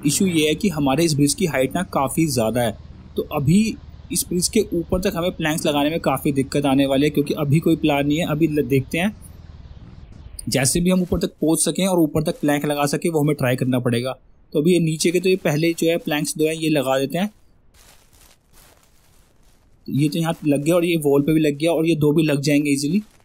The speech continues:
अब issue आएगा ऊपर के वाले planks को लगाने में, कि ऊपर जो हम यहाँ पे पूरा structure बनाने वाले हैं उसको कैसे लगाएंगे। तो अभी मैं यहाँ से चढ़ने का बार try करता हूँ कि नहीं, यहाँ से तो नहीं चढ़ पा रहा, तो यहाँ से तो थोड़ी गाड़ी को पीछे खड़ी करते हैं एक बार।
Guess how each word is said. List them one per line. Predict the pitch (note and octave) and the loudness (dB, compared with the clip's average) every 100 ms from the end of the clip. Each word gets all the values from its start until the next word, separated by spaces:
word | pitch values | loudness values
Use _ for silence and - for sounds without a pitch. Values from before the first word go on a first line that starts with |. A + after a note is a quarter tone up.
| - - | -14 -8
अब | C#3+ - | -8 -4
issue | F3+ - B3 | 0 2 2
आएगा | F3+ F#3 A#3 - | 2 0 -2 0
ऊपर | G#3+ G3 G#3+ | 0 2 2
के | G#3+ | 2
वाले | G#3 F3+ F3+ | 2 2 0
planks | E3+ D3+ | 0 -2
को | - | 0
लगाने | D3 C3 B2 A#2 | 0 0 0 0
में, | A#2+ | 0
कि | C3 - | -2 -2
ऊपर | D3 C#3+ E3+ | -2 0 -2
जो | F3 | -2
हम | E3+ | -2
यहाँ | F3 C#3+ C3 | -2 -2 -2
पे | D#3 | -2
पूरा | D3+ D3 D3 | 0 0 0
structure | - C3+ - | -2 -4 -2
बनाने | C#3+ C#3 B2+ | 0 0 0
वाले | B2+ D#3 | 0 -2
हैं | |
उसको | D#3+ - | -2 -4
कैसे | - C#3 C#3 | -2 -2 -2
लगाएंगे। | B2 A2 A#2 | -2 -2 -2
तो | C3+ | -2
अभी | E3+ | 0
मैं | F3 | 0
यहाँ | F#3 D3+ C#3+ | 0 0 0
से | |
चढ़ने | F#3 E3 D3 | 0 -2 -2
का | E3 | 0
बार | F3+ | -2
try | D3+ C3+ | 0 0
करता | C#3 B2 | 0 -2
हूँ | D3 | -2
कि | E3+ F3 - _ - - _ _ _ | -4 -8 -14 _ -20 -20 _ _ _
नहीं, | D#3 D3+ C#3 | -2 0 0
यहाँ | D3+ D#3+ | 0 0
से | F#3 G#3 | 2 2
तो | G3+ | 2
नहीं | F#3+ F3+ | 2 2
चढ़ | F#3 D#3 | 2 0
पा | D3+ B2 | 0 0
रहा, | A#2+ | 0
तो | C3+ | 0
यहाँ | C#3+ C#3+ D#3 | 0 0 0
से | F3 F3 F3 E3+ - | 0 -2 -4 -6 -4
तो | E3 E3 | -4 -2
थोड़ी | F3 G3 | 2 2
गाड़ी | D#3+ C#3+ E3 | 4 2 2
को | F#3 | 2
पीछे | F#3+ - | -2 0
खड़ी | F#3+ F3+ | 0 2
करते | A#3 - | 0 -2
हैं | F3 | -6
एक | D#3+ | -2
बार। | F#3+ | -4